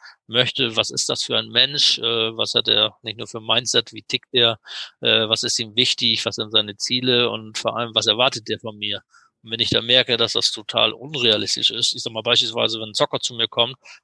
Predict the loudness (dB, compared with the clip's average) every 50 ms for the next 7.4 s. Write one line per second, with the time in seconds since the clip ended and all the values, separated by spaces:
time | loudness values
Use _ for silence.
0 | _ -6 -2 0 2 2 2 2 4 4 4 2 2 -2 -20 _ -6 -4 0 0
1 | 2 4 2 2 2 0 -6 -8 -6 -4 -2 -4 -4 -4 -2 -2 0 0 0 -2
2 | -2 -2 0 0 -2 -2 -2 -4 0 2 2 4 4 4 2 2 0 -2 -4 -8
3 | _ -20 -20 -20 _ _ _ -8 -4 -2 -2 -2 0 -2 -2 -2 -4 -8 -10 -8
4 | -4 -4 -4 -2 -2 2 2 4 4 4 4 2 2 2 2 2 0 -2 -6 -14
5 | -14 -12 -14 -12 -10 -10 -6 -2 0 0 0 -2 -6 -12 -10 -6 -4 -2 -2 0
6 | 0 2 2 2 2 0 -2 -6 -18 -10 -2 0 0 0 2 0 -2 -2 -2 -4
7 | 0 2 2 2 2 0 -2 -4